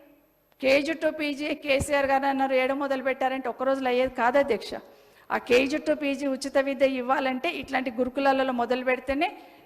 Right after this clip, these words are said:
ఇంప్లిమెంటేషన్ ఎట్లా అవుతుంది అనేది చేయడానికి అవకాశం ఉంటుంది అనే ఆలోచనతోనే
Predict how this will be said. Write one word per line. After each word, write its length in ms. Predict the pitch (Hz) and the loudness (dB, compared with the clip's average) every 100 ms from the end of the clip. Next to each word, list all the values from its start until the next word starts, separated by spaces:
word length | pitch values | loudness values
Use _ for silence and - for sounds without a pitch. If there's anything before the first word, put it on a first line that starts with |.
| 247 | -4
ఇంప్లిమెంటేషన్ 680 | 254 269 311 311 320 302 | -2 2 2 4 2 0
ఎట్లా 220 | 262 262 294 | -2 2 2
అవుతుంది 360 | 285 285 277 | 2 2 0
అనేది 340 | 269 269 269 403 - - - - - | 0 0 -2 -4 -6 -18 -20 -14 2
చేయడానికి 360 | 262 285 311 294 | 4 6 4 4
అవకాశం 400 | 262 277 269 285 | 4 4 0 0
ఉంటుంది 300 | 269 277 277 | 0 2 4
అనే 120 | 240 | 6
ఆలోచనతోనే 840 | 233 269 285 285 285 277 302 277 | 6 6 4 2 0 0 -2 -6